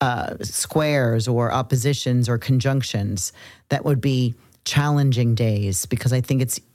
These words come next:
I, I believe that we're anticipating life to be easy. So I wanna bring up, I'm not really looking at all the great days you're having. I'm looking at the ones that you're needing to, um,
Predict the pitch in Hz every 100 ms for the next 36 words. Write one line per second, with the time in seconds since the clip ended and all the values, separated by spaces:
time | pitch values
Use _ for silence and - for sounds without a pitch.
0 | _ _ - - - 135 135 - 135 147
1 | 139 165 175 156 147 131 143 139 - -
2 | - - 147 151 139 120 165 - 151 156
3 | 143 135 135 135 131 117 - 120 117 170
4 | 202 160 135 127 127 - - _ _ _
5 | - - 147 151 147 147 139 131 143 139
6 | 127 139 147 151 147 139 139 143 139 123
7 | - - - _ _ - 143 135 135 123
8 | - - 123 147 151 143 139 123 123 120
9 | 113 120 113 117 113 - 135 127 120 123
10 | - - 123 127 123 120 127 92 - 120
11 | - 139 127 127 123 - 120 117 113 -
12 | - _ - 127 120